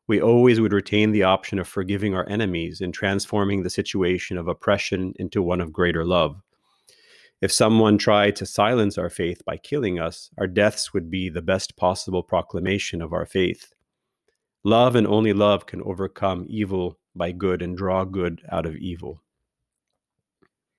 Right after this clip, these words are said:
Um, he, he speaks about the foundation of freedom being accepting ourselves. And it might seem like a strange place to start to talk about freedom.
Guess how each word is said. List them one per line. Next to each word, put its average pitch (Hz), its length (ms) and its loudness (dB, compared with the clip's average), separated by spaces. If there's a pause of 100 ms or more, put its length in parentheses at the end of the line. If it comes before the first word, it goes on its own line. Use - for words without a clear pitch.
(1200)
Um, 117 440 2 (220)
he, 143 380 4
he 135 180 2
speaks - 380 2
about 120 520 4 (160)
the 117 140 -2
foundation 117 760 2
of 92 100 -2
freedom 95 460 -4
being 98 600 -2 (840)
accepting 110 580 0
ourselves. 87 840 -2 (640)
And 98 180 0
it 101 80 2
might 107 240 2 (260)
seem 113 280 2
like 101 140 0
a 101 60 -4
strange 104 340 -2
place 95 280 -2
to - 80 -10
start 107 380 2
to 90 80 -14
talk 92 240 -10
about 90 220 -6
freedom. 95 520 -4